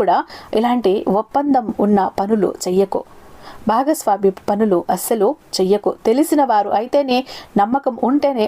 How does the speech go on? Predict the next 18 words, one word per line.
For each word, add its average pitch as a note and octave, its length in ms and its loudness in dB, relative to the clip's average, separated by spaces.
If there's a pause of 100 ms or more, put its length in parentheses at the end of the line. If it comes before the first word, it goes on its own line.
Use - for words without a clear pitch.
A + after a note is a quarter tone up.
(100)
ఒక్క - 240 -4
రూపాయి A#3 420 0
అనేది G3 320 2
పెట్టడానికి F#3+ 640 0
ప్రయత్నించు. F#3 500 0 (140)
ఎందుకంటే A#3 420 0 (420)
ఆ - 20 2 (100)
రూపాయి D#4+ 440 0
కోసం A#3 280 2
నువ్వు G#3 240 2
ఎంత C#4 160 0 (120)
కష్టపడ్డావో, A#3 560 -2 (140)
ఎంత A3 140 0 (140)
తపన A#3 240 -2 (100)
పడ్డావో G3+ 400 0 (160)
నీకు A#3 300 2
తెలుసు G3 320 -2
బిడ్డ. F3 160 2